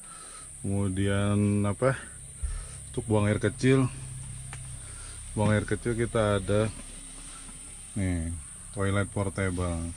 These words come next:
Dan ini ada apa ya, karet-karet itu tebel gitu, biar nyaman nginjeknya.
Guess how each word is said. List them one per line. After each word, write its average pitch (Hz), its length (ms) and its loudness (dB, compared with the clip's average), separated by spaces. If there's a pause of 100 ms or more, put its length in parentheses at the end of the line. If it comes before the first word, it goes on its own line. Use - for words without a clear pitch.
(680)
Dan 98 160 2
ini 98 240 4
ada 95 640 4 (1300)
apa - 160 2
ya, 95 160 2
karet-karet 98 560 0 (1040)
itu 117 240 2 (320)
tebel 104 320 2
gitu, 104 320 2 (1120)
biar 98 160 2
nyaman 101 400 2
nginjeknya. 95 480 0